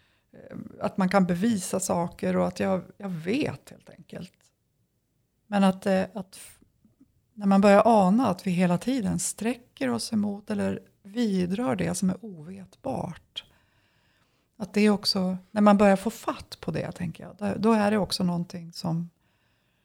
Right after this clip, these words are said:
ja, men en nyfikenhet, hos mig är det i alla fall så, att när, när jag börjar, liksom, när jag rör mig i utkanten av det som jag vet, eller som jag tycker mig veta, eller som jag har erfarenhet av, eller så,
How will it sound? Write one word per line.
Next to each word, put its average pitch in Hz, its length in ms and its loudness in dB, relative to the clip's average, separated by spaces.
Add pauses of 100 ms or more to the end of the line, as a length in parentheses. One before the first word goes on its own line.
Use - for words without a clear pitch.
(880)
ja, 220 160 -2
men 202 160 4
en 196 120 8
nyfikenhet, 202 1000 4 (480)
hos 180 220 -10
mig 240 280 8
är 156 80 4
det 160 60 2
i 160 40 -2
alla 160 120 -4
fall - 220 -6
så, - 260 -10
att 180 140 -10
när, 175 360 -4
när 185 220 -2
jag 202 220 2
börjar, 170 480 0
liksom, 180 320 -18
när 180 160 -10
jag 185 140 0
rör 220 220 8
mig 185 220 4
i 185 40 2
utkanten 190 720 -2
av 170 100 -18
det 160 160 -10
som 160 180 -4
jag 160 140 -8
vet, 160 340 -8
eller 165 120 -14
som - 160 -20
jag 170 80 -20
tycker 185 280 0
mig 170 120 4
veta, 170 420 -4
eller 175 140 -18
som 175 160 -18
jag 170 80 -8
har 170 140 0
erfarenhet 170 720 -2
av, 185 200 -20
eller 190 140 -20
så, 190 280 -20